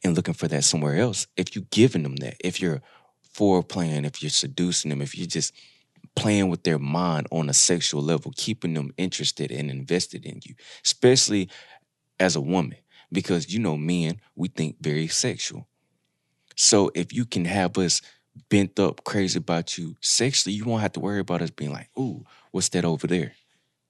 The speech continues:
You know what I'm saying? The only way that really just truly happens is if, uh, in my opinion, if a guy just settled for a woman who probably isn't the outside appearance that he really wanted,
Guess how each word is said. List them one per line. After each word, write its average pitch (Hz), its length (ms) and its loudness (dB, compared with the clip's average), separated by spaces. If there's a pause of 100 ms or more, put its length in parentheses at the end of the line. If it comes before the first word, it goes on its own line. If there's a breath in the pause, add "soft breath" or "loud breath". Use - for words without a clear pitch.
(120)
You 92 100 -2
know 98 80 2
what 98 80 2
I'm 92 80 -2
saying? 107 460 0 (280 loud breath)
The 90 80 2
only 127 200 4
way 123 120 4
that 123 200 2
really 107 320 2
just 98 260 -2
truly 101 280 0
happens 101 440 -4
is 151 240 -6
if, - 260 -10
uh, 143 140 -6 (640 soft breath)
in 71 80 -4
my 90 160 2
opinion, 82 360 -2
if 69 100 -8
a 71 60 -6
guy 85 260 2
just - 280 -2
settled 87 320 -2
for 73 360 -6 (260 loud breath)
a - 20 -12
woman 78 440 -2 (840)
who 80 400 -2 (1080)
probably 95 540 2
isn't 80 420 -2 (100)
the - 300 -6
outside 78 800 0
appearance 73 640 -6
that 69 160 -6
he 78 320 -6 (360)
really 73 420 -4
wanted, 73 400 -6